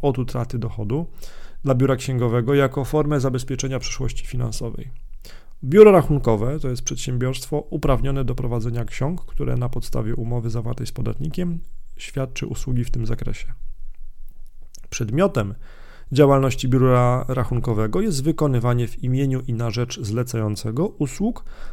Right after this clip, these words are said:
w zakresie rachunkowości, prowadzenie dokumentacji płacowej i kadrowej i tym podobne. Poprzez zawarcie umowy zlecenia z biurem rachunkowym zleceniobiorca zleca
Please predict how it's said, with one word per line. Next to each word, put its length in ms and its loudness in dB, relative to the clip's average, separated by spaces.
w 60 -4
zakresie 440 2
rachunkowości, 920 0
prowadzenie 540 8
dokumentacji 680 2
płacowej 500 2
i 40 -2
kadrowej 600 0
i 80 -4
tym 160 -2
podobne. 420 0
Poprzez 360 0
zawarcie 540 2
umowy 640 0
zlecenia 560 -2
z 60 -4
biurem 280 0
rachunkowym 680 -2
zleceniobiorca 840 0
zleca 580 -2